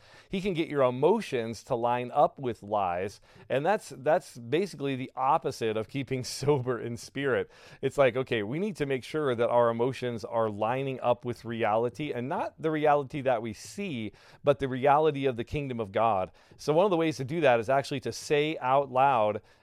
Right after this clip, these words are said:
you know, the realities of the kingdom, to pray things that are the opposite of what you feel,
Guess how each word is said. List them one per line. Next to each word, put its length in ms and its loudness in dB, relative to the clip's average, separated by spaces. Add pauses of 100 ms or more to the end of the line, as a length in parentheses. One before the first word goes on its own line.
you 100 -6
know, 140 4
the 160 -2
realities 760 2
of 200 -2
the 80 -6
kingdom, 460 -4
to 120 -10
pray 520 0
things 380 -6
that 100 -2
are 120 0
the 180 -8
opposite 500 -2
of 140 -8
what 160 -2
you 120 -12
feel, 500 -6